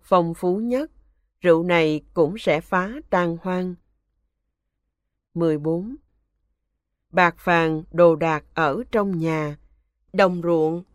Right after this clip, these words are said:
trâu bò, thóc vựa kho, ta sợ tiêu phong vì rượu mạnh, là mầm suy sụp của toàn gia. Mười lăm,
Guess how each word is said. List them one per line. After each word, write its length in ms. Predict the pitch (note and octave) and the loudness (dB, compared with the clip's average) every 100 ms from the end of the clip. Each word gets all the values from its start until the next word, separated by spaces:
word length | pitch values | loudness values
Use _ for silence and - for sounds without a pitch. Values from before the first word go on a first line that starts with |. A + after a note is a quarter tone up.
| - | -2
trâu 240 | B3 A#3 | 0 0
bò, 420 | G#3 F3+ E3 D3+ D3+ _ _ - | 0 2 2 0 -8 _ _ -10
thóc 180 | C4 D#4 _ - | -8 -8 _ -8
vựa 260 | F3+ D#3+ D#3 | -2 0 0
kho, 360 | - G3+ G3 F#3 _ _ _ _ _ _ _ | -2 0 0 -4 _ _ _ _ _ _ _
ta 160 | - G#3+ | -2 -2
sợ 360 | G3 E3+ C#3+ D#3+ - | -2 -2 0 -2 -2
tiêu 220 | F#3+ F3+ | 0 0
phong 420 | E3+ F#3 F3+ F3 E3+ | 0 0 0 -4 -8
vì 360 | D3+ E3+ D#3+ D#3 | -4 0 2 0
rượu 260 | C#3+ D3+ D3+ | 0 0 0
mạnh, 400 | D#3+ D3 D3 D3 _ _ _ _ - | -2 -2 -4 -10 _ _ _ _ -4
là 200 | E3+ E3 | 2 2
mầm 340 | E3 E3 D3+ D#3 | 2 0 -2 -6
suy 280 | G#3+ G#3+ | -4 -4
sụp 300 | G3+ - D#3 - _ _ | -4 -4 -4 -6 _ _
của 300 | F3 D3+ A#3 - | -2 0 -2 -2
toàn 360 | E3 D3+ C#3+ C#3 | 0 0 -4 -4
gia. 320 | E3+ F3 F3+ - _ _ _ _ _ _ _ _ _ _ _ _ _ _ _ - | -4 -4 -8 -16 _ _ _ _ _ _ _ _ _ _ _ _ _ _ _ -4
Mười 240 | E3 D#3+ | 0 0
lăm, 380 | D#3+ F3+ F#3 | -2 -6 -8